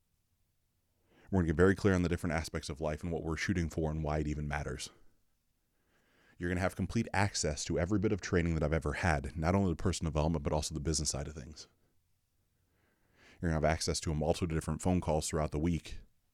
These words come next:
that are live interactive trainings to ensure the fact that you have every resource possible, and you're gonna run in a private little group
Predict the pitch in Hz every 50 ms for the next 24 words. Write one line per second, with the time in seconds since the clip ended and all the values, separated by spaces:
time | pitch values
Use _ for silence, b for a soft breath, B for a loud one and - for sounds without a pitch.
0 | - - - 76 76 73 73 76 78 80 82 82 82 78 80 80 85 85 78 76
1 | - 71 71 - - 104 95 85 80 80 76 - - - 82 80 78 - - 123
2 | 123 120 - 104 - - 78 82 80 - - 78 78 78 73 92 90 98 87 87
3 | 87 82 - 85 82 78 - - 104 98 92 85 - 71 76 78 76 - B B
4 | B B B B B B B B - - 87 101 113 117 131 127 127 113 98 95
5 | 90 87 87 85 85 87 87 - - 85 82 76 - - 80 82 82 69 80 90
6 | 87 76 - 76 76 78